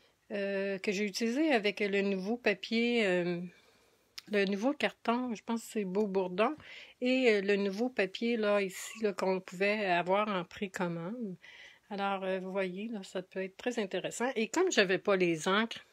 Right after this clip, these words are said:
bien, je suis venue utiliser ici, vous voyez le petit fond, là, ici, là. Je suis venue utiliser, euh, Carré Moulu qui, euh, qui se marie quand même très bien, mais on aurait pu utiliser aussi l'encre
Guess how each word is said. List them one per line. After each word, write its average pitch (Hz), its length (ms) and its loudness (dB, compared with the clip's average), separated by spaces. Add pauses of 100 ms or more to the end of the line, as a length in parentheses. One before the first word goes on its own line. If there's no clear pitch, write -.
(340)
bien, 214 140 0
je - 60 -2
suis 247 140 0
venue 330 200 4
utiliser 190 580 -2
ici, 226 560 -6
vous - 260 -20
voyez 277 220 2
le 220 100 4
petit - 300 -8
fond, 180 320 -2
là, 160 120 -4
ici, - 380 -8
là. 156 160 -8 (380)
Je - 80 -10
suis 226 80 -4
venue 247 160 4
utiliser, 226 800 2
euh, 170 320 2 (720)
Carré 247 280 4
Moulu 233 400 2
qui, - 340 -8
euh, 165 180 -2 (480)
qui 202 100 -6
se - 120 -2
marie 208 260 2
quand 214 140 4
même 202 180 2
très 185 180 2
bien, 247 200 0
mais 262 80 2
on 202 180 2
aurait 208 200 4
pu 302 180 0
utiliser 214 520 -2
aussi 214 420 -2
l'encre 196 420 -2